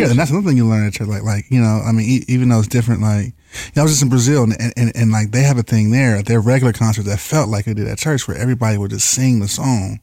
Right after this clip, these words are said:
Speaker 1: Yeah.
Speaker 2: in the audience.
Speaker 1: Yeah.
Speaker 2: So, like, you, like,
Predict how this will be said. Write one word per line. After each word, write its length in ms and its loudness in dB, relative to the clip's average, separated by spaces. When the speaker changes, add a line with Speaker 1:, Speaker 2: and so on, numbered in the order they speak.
Speaker 1:
Yeah. 280 0
Speaker 2:
in 140 2
the 60 -4
audience. 600 -6
Speaker 1:
Yeah. 300 0
Speaker 2:
So, 180 -2
like, 200 0
you, 300 0
like, 320 -6